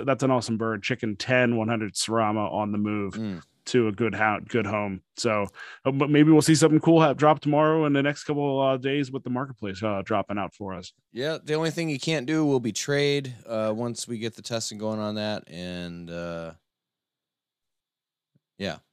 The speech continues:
Speaker 2: just, you can take part and just not trade and give us feedback on the U I. Oh, wait. Never mind. Anyways, uh, security earlier this week, they learned that a malicious bot on the Discord was posing
Speaker 1: Hmm.
Speaker 2: as an authentication bot.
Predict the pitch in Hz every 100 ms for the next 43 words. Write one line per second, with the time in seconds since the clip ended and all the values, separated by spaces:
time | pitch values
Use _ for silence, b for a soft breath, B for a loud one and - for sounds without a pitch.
0 | - 92 87 92 107 101 - 104 - 110
1 | 107 87 87 95 - 85 85 - - -
2 | 92 62 58 60 67 80 80 - 87 82
3 | 90 87 - 78 82 78 76 64 52 -
4 | - _ _ _ _ _ _ _ 104 92
5 | 78 - _ _ _ _ _ _ _ _
6 | _ _ _ _ _ 92 - 90 76 -
7 | - _ _ B B B B B B B
8 | _ _ _ _ - 165 170 95 78 -
9 | - 123 131 131 131 - 123 185 180 151
10 | 135 147 143 139 131 - 143 135 127 123
11 | 123 120 120 110 107 - 90 92 92 92
12 | 92 - - 95 101 98 85 90 87 101
13 | 113 - 110 110 95 92 85 - - 123
14 | 123 127 151 117 104 98 90 57 85 -
15 | 92 76 - 127 135 87 78 67 69